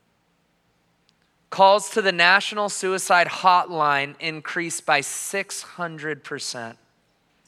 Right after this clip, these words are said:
For families, prior to the pandemic, three percent of parents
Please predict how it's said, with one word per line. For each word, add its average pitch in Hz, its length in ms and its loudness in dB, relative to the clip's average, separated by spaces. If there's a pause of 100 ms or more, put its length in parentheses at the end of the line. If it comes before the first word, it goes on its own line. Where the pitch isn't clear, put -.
(1400)
For 160 200 -6
families, 185 640 0
prior 202 380 4
to 226 80 2
the 208 80 -4
pandemic, 160 580 0
three 214 300 -2
percent 202 580 -2
of 165 300 -4
parents 175 760 -2